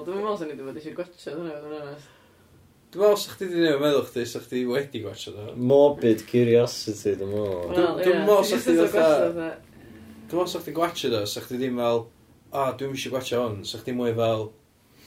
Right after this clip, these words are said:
Speaker 1: Fel
Speaker 2: Pam
Speaker 1: bod ni
Speaker 2: bo-,
Speaker 1: ddim
Speaker 2: pam bo' ni'n
Speaker 1: yn
Speaker 3: Ti'n,
Speaker 2: gwachio hwn?
Speaker 3: ti'n cofio'r social experiments na nath Dan Brown efo
Speaker 2: Remote control.
Speaker 3: anonymity?
Speaker 2: Ie, na, dwi'n
Speaker 3: Ie.
Speaker 2: caru Dan Brown, so, yym, ie.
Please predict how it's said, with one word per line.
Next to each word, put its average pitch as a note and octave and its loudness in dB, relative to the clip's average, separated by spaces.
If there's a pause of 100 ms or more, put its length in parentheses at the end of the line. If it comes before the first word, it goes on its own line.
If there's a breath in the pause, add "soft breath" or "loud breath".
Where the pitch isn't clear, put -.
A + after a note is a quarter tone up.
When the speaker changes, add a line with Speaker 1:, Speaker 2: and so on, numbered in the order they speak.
(380 soft breath)
Speaker 1:
Fel F3+ -4
Speaker 2:
Pam C#3 2
Speaker 1:
bod B2 0
ni B2 2
Speaker 2:
bo-, B2 2
Speaker 1:
ddim - -6
Speaker 2:
pam B2 -2
bo' A#2 0
ni'n A2+ 0
Speaker 1:
yn - 0
Speaker 3:
Ti'n, C3+ 4
Speaker 2:
gwachio A#2 0
hwn? E2+ -8
Speaker 3:
ti'n - -4
cofio'r C#3+ 4
social D3 -2
experiments C#3+ -4
na F#2+ -6
nath F2+ -10
Dan F2 -4
Brown F#2+ -4
efo D#2+ -2
Speaker 2:
Remote C#3 2
control. C3+ 4
Speaker 3:
anonymity? F#2 0 (140)
Speaker 2:
Ie, A#2+ 2 (160)
na, B2 -4
dwi'n A#2 -6
Speaker 3:
Ie. - -10
Speaker 2:
caru A#2+ -2
Dan A2+ -4
Brown, G#2+ -4
so, G#2 -8 (240)
yym, - -14
ie. F#2 -12